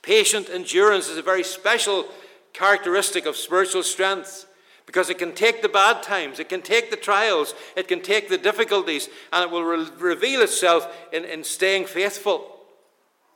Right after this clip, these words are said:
And this is the kind of endurance that Jesus himself displayed, didn't he? In fact, you could even translate this with that kind of emphasis. "You have kept the word of my perseverance," in the sense that you have done it the way that I did it.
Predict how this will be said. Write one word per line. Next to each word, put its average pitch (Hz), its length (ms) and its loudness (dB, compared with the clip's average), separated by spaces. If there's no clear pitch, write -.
And 127 120 -16
this 156 120 -10
is 165 80 -12
the 160 60 -8
kind 160 260 -4
of 139 80 -6
endurance 143 500 -2
that 127 180 -8
Jesus 147 320 -6
himself 147 460 -2
displayed, 123 440 -6
didn't 139 260 -6
he? 160 160 -6
In 120 80 -18
fact, 156 320 0
you 143 60 -6
could 143 120 -4
even 160 220 -4
translate 151 760 -4
this 151 260 -2
with 135 160 -8
that 147 220 -2
kind 151 240 -6
of 135 80 -4
emphasis. 147 480 -4
"You 147 80 -6
have 139 160 -8
kept 185 340 -4
the 160 80 -6
word 165 380 2
of 156 140 -6
my 147 200 -4
perseverance," 156 680 -4
in 143 80 -12
the 135 80 -12
sense 160 320 -6
that 147 160 -14
you 139 80 -8
have 127 140 -10
done 160 180 -2
it 156 80 -6
the 147 80 -8
way 147 180 -2
that 143 140 -4
I 139 140 -4
did 131 180 -10
it. - 260 -18